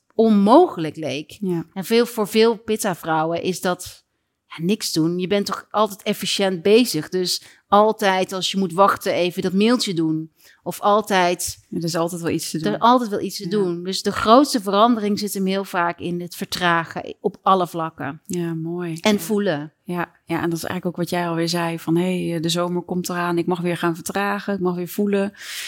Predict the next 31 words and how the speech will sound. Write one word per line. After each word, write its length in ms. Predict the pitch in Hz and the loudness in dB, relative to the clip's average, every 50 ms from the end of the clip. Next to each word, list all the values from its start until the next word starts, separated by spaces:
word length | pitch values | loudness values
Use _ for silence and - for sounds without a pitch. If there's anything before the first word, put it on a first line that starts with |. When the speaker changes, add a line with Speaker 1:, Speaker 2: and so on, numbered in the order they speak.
| - - - | -12 -10 -6
Speaker 2:
met 100 | - 160 | -4 -2
Speaker 1:
Ja. 40 | 170 | -2
Speaker 2:
mijn 140 | 180 175 - | -2 -2 -4
gezin 340 | - 165 - 202 214 220 202 | -2 0 2 4 4 4 4
zijn." 440 | 208 202 190 185 185 185 190 185 180 | 2 0 0 0 0 -2 -2 -4 -4
Ja, 220 | 190 202 196 185 180 | -2 -2 0 0 0
ik 100 | 180 - | -2 -4
vind 140 | - 220 208 | -4 -4 -2
dat 100 | 196 - | -2 -2
echt 160 | - - - | -4 -8 -6
wel, 300 | - 190 185 180 175 180 | -4 -4 -2 -2 -2 -4
eh, 60 | 180 180 180 175 - - - - - - _ _ | -4 -6 -6 -8 -12 -16 -20 -20 -20 -20 _ _
ja, 80 | - 247 | -2 -2
het 80 | 214 170 | -2 0
is 120 | 175 - | -2 -4
ook 100 | - 170 | -4 -4
bijna 340 | - 180 170 185 185 185 180 | -4 -2 -2 0 0 0 0
een 120 | 180 180 170 | 0 -2 -4
soort 260 | - - 175 170 - | -4 -4 -6 -6 -4
van 320 | - 190 180 175 180 180 | -4 -2 -2 0 0 2
maatschappelijk, 720 | 185 180 180 180 - - 233 254 - 302 233 196 - - | 2 0 0 -2 -2 -2 -2 0 0 0 0 0 0 -2
eh, 100 | 175 170 | 0 0
thema 540 | 165 165 - 175 170 170 170 170 175 170 165 | 0 0 0 0 0 0 0 0 -2 -2 0
aan 120 | 165 165 165 | 0 0 -2
het 140 | 165 160 160 | -2 -4 -2
worden, 240 | 208 247 269 320 | 0 2 2 4
denk 120 | - 160 160 | 4 2 0
ik, 60 | - | -2
voor 100 | - 294 | -2 -2
Speaker 1:
Zeker. 160 | 240 208 180 | -2 -2 -2
Speaker 2:
heel 40 | 175 | -2